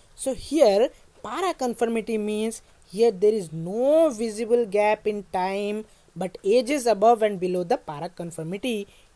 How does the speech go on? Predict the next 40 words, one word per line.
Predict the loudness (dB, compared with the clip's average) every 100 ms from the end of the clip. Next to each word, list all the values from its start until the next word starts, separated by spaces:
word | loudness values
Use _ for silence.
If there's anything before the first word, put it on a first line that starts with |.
| -4
indicate | 0 0 2 2 0
a | 0
gap | -4 -4 -6
in | -8
time. | -8 -12 -12 -20 -20 _
So | -8 -4
here | -2 -2
you | -4
cannot | -4 -4 -4 -2 0 -2 -2
distinguish | -10 -8 -8 -4 0 0 -2 -8 _ -2
that | -2
visible | -2 -6 -6 -4 -2 -2
change | -2 -4 -2
is | -4 -2
there, | 2 4 2 0 _ _
what | -10 -4
kind | -2 -2
of | 0
sedimentary | 0 0 -4 -4 2
rock | 0 2
is | -6 -2
there, | 2 2 2 _ _
what | -6 -4
is | 0
the | 2
angle, | 2 0 2 6
everything | 4 4 -4 -2 -4
will | -2 -2
look | -2 -4
same. | -2 -2 -2 -14 _ _
But | 2 2 2 _ _ -10
if | -8 -6
we | -8
go | 0 2 2 0
on | -4 -4 -2 -2 -4 _ _
the | -4 0 2 0
analysis | -4 -2 -2 -2 -8
through | -10 -8 -6
the |
fossils, | -6 -8 -10 -6 0 0